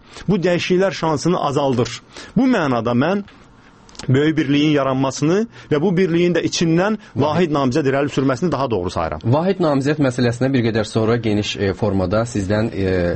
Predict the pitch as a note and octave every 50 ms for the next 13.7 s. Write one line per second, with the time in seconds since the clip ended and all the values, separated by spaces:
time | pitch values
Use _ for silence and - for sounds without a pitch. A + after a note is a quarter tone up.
0 | E2 - G2 G#2+ A2+ A2 G#2+ - - B2+ A#2+ - - - G#2+ F#2+ E2+ E2 D2+ D#2+
1 | - - - - - - - A#2 - B2 B2 B2 A#2+ - C3 C#3 E3 E3+ E3+ -
2 | - A2+ C3+ E3+ F#3 E3 F3 - - C#3 C#3 B2 - - C3 A#2+ A#2+ B2 A#2 G2
3 | F#2 - - - F2+ - - - F2 E2+ E2+ F2 F2 E2+ F2 F2 - - - G#2
4 | G#2+ A2 G2+ G2 - - - - A2+ G#2 F#2+ - G#2+ G2 F2+ G2+ A2+ A2+ A2 -
5 | G#2 G2 F#2+ F#2 F#2 F2+ F2+ F#2+ F2 F#2 F#2+ G2+ - - - - - - F#2+ -
6 | - F#2 F2+ F2+ G2 G2+ - - F#2+ F#2+ F2+ F2 F2+ F2 E2+ E2+ F2+ F#2 F#2 A2
7 | A2+ A#2 A#2 - - G#2+ G2+ F#2 F2+ F2 E2+ F2 - - - - - A#2 G#2+ A2
8 | - E2+ F2 - - - F2+ F2+ - - - - E2 D#2+ - - - - - -
9 | - - - G#2 G2 F#2+ F#2 F2+ E2+ D2 - - - - - - - - - -
10 | - - - - - - - - - - - - - - - - - - - -
11 | - - - - D#3 D#3+ - - D#3+ E3 E3+ E3 - - C#3+ B2 F2+ - - -
12 | - - - - - - - - - - - - - - - - - - - -
13 | - - C3 C3 C3 - C3+ A#2 G#2+ F#2+ E2+ F2 E2+